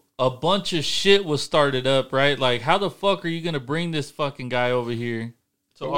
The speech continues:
Speaker 2: what does
Speaker 1: school?
Speaker 2: he have to do with his brother?
Speaker 1: Well, he coached there. He coached at O U.
Speaker 2: Oh.
Speaker 1: Yeah, he was the D coordinator there.
Speaker 2: Gotcha.
Speaker 1: So,
Speaker 2: So that's
Speaker 1: we're
Speaker 2: where
Speaker 1: like,
Speaker 2: he is now?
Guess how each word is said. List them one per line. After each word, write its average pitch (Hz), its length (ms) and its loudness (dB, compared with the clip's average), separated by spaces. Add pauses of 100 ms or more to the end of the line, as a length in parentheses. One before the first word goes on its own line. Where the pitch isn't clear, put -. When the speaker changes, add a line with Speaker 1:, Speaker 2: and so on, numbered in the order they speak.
Speaker 2:
what - 60 0
does - 140 -2
Speaker 1:
school? - 140 0
Speaker 2:
he - 60 2
have - 180 -2
to 190 80 -2
do 202 220 -2
with 196 100 -2
his 175 120 -4
brother? 160 680 -4 (240)
Speaker 1:
Well, 202 160 6
he 233 60 -2
coached - 340 6
there. 143 160 0
He 185 160 -2
coached 226 260 -2
at 269 100 -4
O 208 40 0 (160)
U. 143 60 2
Speaker 2:
Oh. 107 280 -2
Speaker 1:
Yeah, 185 140 6
he 202 140 0
was 214 140 -4
the 175 80 -4
D 175 160 -8
coordinator 208 540 -6
there. 123 240 -8 (100)
Speaker 2:
Gotcha. 117 460 -4 (200)
Speaker 1:
So, 180 560 2 (680)
Speaker 2:
So 135 240 -6
that's 120 60 -6
Speaker 1:
we're 135 60 -2
Speaker 2:
where 180 80 0
Speaker 1:
like, 185 240 6
Speaker 2:
he 160 120 -4
is 143 180 -6
now? 170 340 -6